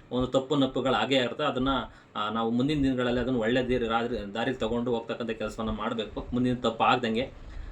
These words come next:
ಹಾಗಾಗಿ ಒಂದೆರಡು ವಿಚಾರವನ್ನ ಹಿಡ್ಕೊಂಡು ಒಂದು YouTube-ಅಲ್ಲಿ ಹಾಕ್ತಾ ಇದ್ದೀನಿ ಸ್ನೇಹಿತರೆ. ದಯಮಾಡಿ ನಮ್ಮ ಚಾನಲ್ ಕೂಡ ಸಬ್ಸ್ಕ್ರೈಬ್ ಮಾಡಿ, ನಿಮ್ಮ ಅನಿಸಿಕೆ ಅಭಿಪ್ರಾಯಗಳನ್ನ ತಿಳಿಸಿ ಮೂರು ಜನ ಬಗ್ಗೆ. ಆಮೇಲೆ ರಮ್ಯಾ ಅವರು, ಅವ್ರ ಮಾ-, ನಾ-, ರಮ್ಯಾ ಅವ್ರಿಗೆ, ಅವ್ರಿಗೆ ಕಾಮೆಂಟ್ ಹಾಕ್ದವ್ರಿಗೆ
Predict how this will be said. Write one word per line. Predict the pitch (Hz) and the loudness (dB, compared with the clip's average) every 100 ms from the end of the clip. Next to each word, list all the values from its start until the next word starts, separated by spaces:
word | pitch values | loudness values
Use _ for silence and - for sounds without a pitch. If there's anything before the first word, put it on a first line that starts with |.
| - | 4
ಹಾಗಾಗಿ | 117 147 143 151 | 6 8 6 6
ಒಂದೆರಡು | 151 135 131 127 | 6 8 8 6
ವಿಚಾರವನ್ನ | 123 139 139 135 139 | 6 6 6 6 4
ಹಿಡ್ಕೊಂಡು | 123 - 123 127 127 113 - - | 2 2 2 2 2 -2 -10 -2
ಒಂದು | 123 113 | 2 4
YouTube-ಅಲ್ಲಿ | 117 131 139 127 110 | 6 6 6 6 4
ಹಾಕ್ತಾ | 107 117 | 4 2
ಇದ್ದೀನಿ | 110 110 104 | 2 0 -4
ಸ್ನೇಹಿತರೆ. | - 107 107 120 | -4 -4 -2 -2
ದಯಮಾಡಿ | 107 107 110 107 104 101 - - - | 0 0 2 2 0 -4 -10 -8 0
ನಮ್ಮ | 113 | 0
ಚಾನಲ್ | 110 110 107 | 2 0 0
ಕೂಡ | 107 104 | 0 0
ಸಬ್ಸ್ಕ್ರೈಬ್ | 113 101 - 113 107 | 0 -2 2 2 2
ಮಾಡಿ, | 117 | 2
ನಿಮ್ಮ | 113 110 | 4 4
ಅನಿಸಿಕೆ | 107 117 123 120 | 2 2 0 2
ಅಭಿಪ್ರಾಯಗಳನ್ನ | 107 110 110 104 101 101 | 2 2 2 0 0 -4
ತಿಳಿಸಿ | 101 113 113 120 | -2 0 2 2
ಮೂರು | 107 107 | 2 0
ಜನ | 107 104 | 0 0
ಬಗ್ಗೆ. | 101 98 117 - - - - - | -2 -2 -4 -4 -10 -12 -8 2
ಆಮೇಲೆ | 135 147 135 | 4 6 8
ರಮ್ಯಾ | 120 147 175 | 8 10 10
ಅವರು, | 180 180 | 10 10
ಅವ್ರ | 139 160 | 8 6
ಮಾ-, | 160 147 - - | 6 6 4 0
ನಾ-, | 131 123 - - 123 | 0 0 0 -4 0
ರಮ್ಯಾ | 131 151 | 4 6
ಅವ್ರಿಗೆ, | 151 147 | 6 6
ಅವ್ರಿಗೆ | 139 139 | 4 6
ಕಾಮೆಂಟ್ | 123 139 147 | 6 6 6
ಹಾಕ್ದವ್ರಿಗೆ | 139 139 139 131 143 | 4 6 4 6 4